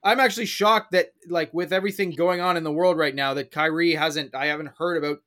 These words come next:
some sort of Kyrie comments, uh, about something, uh, you know, uh, that's controversial. Uh, but to his credit so far this year,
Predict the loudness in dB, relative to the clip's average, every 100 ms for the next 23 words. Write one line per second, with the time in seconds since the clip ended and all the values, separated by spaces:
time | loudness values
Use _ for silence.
0 | _ -10 -8 -6 -4 -4 -6 -6 -4 -4
1 | -6 -8 -6 -6 -8 -14 -18 _ _ -6
2 | -4 -2 -2 -2 -4 -4 -6 -4 -4 -4
3 | -6 -8 -4 -4 -4 -6 -8 -10 -10 -12
4 | -12 -10 -10 -12 -18 -16 -8 -8 -8 -12
5 | -8 -8 -8 -6 -4 -4 -4 -4 -6 _
6 | _ _ -2 0 -2 0 0 0 _ -4
7 | -2 -2 -2 0 0 0 -2 -2 0 0
8 | 0 2 0